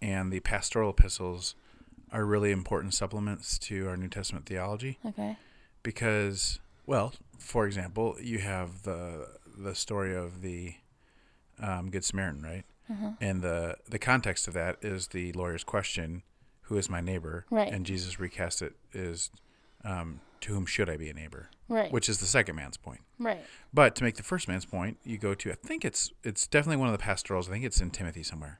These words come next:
Speaker 2: Mm.
Speaker 1: But they talk about, like, caring for the widow among you.
Speaker 2: Right.
Speaker 1: Um,
Speaker 2: Right.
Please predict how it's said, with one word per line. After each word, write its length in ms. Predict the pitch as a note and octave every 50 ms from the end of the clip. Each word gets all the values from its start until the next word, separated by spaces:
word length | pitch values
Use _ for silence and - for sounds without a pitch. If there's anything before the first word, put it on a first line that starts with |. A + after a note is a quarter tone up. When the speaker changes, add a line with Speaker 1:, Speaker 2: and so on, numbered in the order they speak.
| -
Speaker 2:
Mm. 300 | A3+ G#3 G#2 G2+ G#2 - G#3 - - - - -
Speaker 1:
But 300 | A2+ G#2+ G2+ G2 F#2+ - - -
they 120 | A2 G#2+
talk 280 | G2+ - G#2+ G#2 G2+ -
about, 300 | G2+ F#2 G2+ F#2 F2+ F#2+
like, 180 | G2+ F#2 F2+ -
caring 320 | - - G#2+ G#2 G#2 G2+
for 240 | G2 - A2 G#2 G2+
the 100 | F#2+ F#2
widow 320 | F2+ G2 G2 G2 F#2+ F2+
among 340 | F2 E2+ E2+ F2 F2+ F2+ F2
you. 220 | E2 D2 - - - - - - - - - - - - _ -
Speaker 2:
Right. 260 | A#3 A3 G#3 - - - - - - - - - - - -
Speaker 1:
Um, 340 | A2 G#2+ G2 F#2+ F#2 F#2 C4+
Speaker 2:
Right. 380 | D#4 F#4+ G4+ C#4+ D#3+ - -